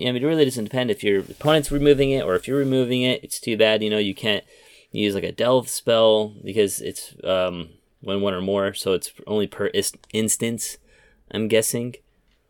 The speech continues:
But I know there's some cards that are like, you know, upon your, your, you know, up-, upkeep or upon, you know, combat, you know, you can exile something.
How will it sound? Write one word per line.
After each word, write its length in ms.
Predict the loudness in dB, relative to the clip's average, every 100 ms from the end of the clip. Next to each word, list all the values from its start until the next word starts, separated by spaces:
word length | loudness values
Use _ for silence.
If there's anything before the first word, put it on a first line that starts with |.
| _ _ _ _ _
But 340 | 2 4 4 0
I 180 | -2 2
know 140 | 4
there's 160 | 4 0
some 160 | -6 -2
cards 260 | 0 0
that 80 | 0
are 60 | 0
like, 180 | 0 -2
you 60 |
know, 100 | -6 -6
upon 300 | -6 -8 -6
your, 440 | -4 -2 -2 -4 -12 -10
your, 580 | -4 -2 0 -2 -4 -12 _ _ _
you 120 | -12 -10
know, 80 |
up-, 320 | -6 -6 -6 -4
upkeep 580 | -6 -4 -6 -4 -6 -6
or 440 | -4 -2 -2 -2
upon, 640 | -4 -6 -6 -6 -6 -8
you 80 | -8
know, 140 | -8 -6
combat, 640 | -4 -2 -2 -2 -6 -8
you 100 | -6
know, 80 | -6
you 140 | -6
can 200 | -8 -8
exile 440 | -8 -6 -2 -2 -2
something. 560 | -6 -8 -10 -12 -12